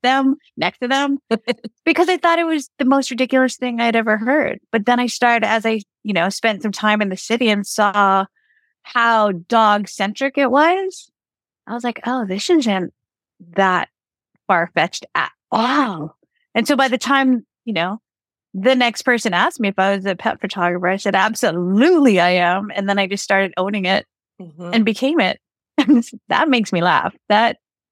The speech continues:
Speaker 1: that's really funny.
Speaker 2: I love it. But that's kind of true for anything, really. It's like, just decide the direction you wanna go and then just start saying it to people,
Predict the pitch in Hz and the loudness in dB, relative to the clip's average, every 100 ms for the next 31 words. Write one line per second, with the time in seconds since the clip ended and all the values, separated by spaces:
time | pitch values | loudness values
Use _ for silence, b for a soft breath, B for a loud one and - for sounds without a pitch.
0 | _ 226 233 196 196 - 165 143 101 - | _ -6 -2 0 0 0 -2 -2 -8 -12
1 | _ _ - 170 165 156 147 - _ _ | _ _ -16 -12 -10 -10 -14 -18 _ _
2 | _ _ _ - 226 349 - 427 403 320 | _ _ _ -4 0 0 0 0 2 0
3 | 277 220 254 349 214 151 160 226 196 156 | 2 2 2 2 2 0 2 2 4 2
4 | 202 - 185 190 - 196 - 202 196 180 | 0 -2 -2 -2 -8 -10 -10 -6 0 0
5 | 190 196 202 185 175 - 185 175 170 175 | 0 -2 0 0 -2 -2 -2 -2 0 0
6 | 175 170 160 160 165 170 156 170 170 156 | 2 2 0 -4 -6 -8 -6 -4 -4 -4
7 | - 165 147 143 | -6 -8 -4 -4